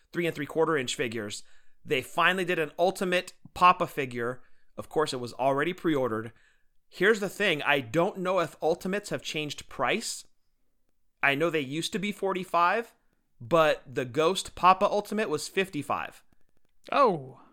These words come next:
Speaker 1: Y-, yeah, on the pricey side. Luckily, there was only one, so I didn't have to buy multiple. But yeah, fifty-five bucks for an Ultimate. So again, I don't know if that's gonna be across the board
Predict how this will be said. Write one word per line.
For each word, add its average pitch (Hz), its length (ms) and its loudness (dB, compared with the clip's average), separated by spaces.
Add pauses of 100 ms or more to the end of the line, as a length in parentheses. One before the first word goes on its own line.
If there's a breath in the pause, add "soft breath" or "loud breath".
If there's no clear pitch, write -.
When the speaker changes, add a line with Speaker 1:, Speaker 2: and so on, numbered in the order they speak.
(100)
Speaker 1:
Y-, 156 320 -12
yeah, 143 340 2 (180)
on 170 120 2
the 202 80 2
pricey 185 340 4
side. 90 260 -4 (300)
Luckily, 175 320 2
there 226 140 8
was 185 100 2
only 185 200 0
one, 123 340 -2 (500)
so - 140 -8
I 127 40 0
didn't 139 120 -4
have 160 120 -2
to 165 60 -2
buy 170 160 6
multiple. 180 720 0 (380)
But 143 560 4 (120)
yeah, 143 360 2 (160)
fifty-five 185 600 6
bucks 175 220 4
for - 80 -2
an 143 80 -2
Ultimate. 151 340 -4
So 156 120 2
again, 151 180 4
I 139 100 6
don't 165 180 0
know 170 120 4
if 170 80 -2
that's 160 180 0
gonna 160 140 -2
be 151 100 -4
across 147 320 0
the 135 100 -10
board 151 360 0